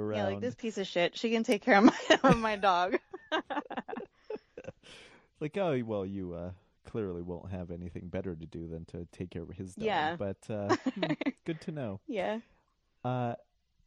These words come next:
Speaker 2: you know, I almost completely, did we even talk about Allison peeing her pants?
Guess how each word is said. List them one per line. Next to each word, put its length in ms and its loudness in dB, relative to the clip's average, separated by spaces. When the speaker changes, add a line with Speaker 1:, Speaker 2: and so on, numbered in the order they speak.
Speaker 2:
you 160 -2
know, 220 -2
I 280 4
almost 320 -2
completely, 600 0
did 160 0
we 120 2
even 200 0
talk 280 -4
about 380 -4
Allison 600 -2
peeing 340 0
her 100 2
pants? 680 10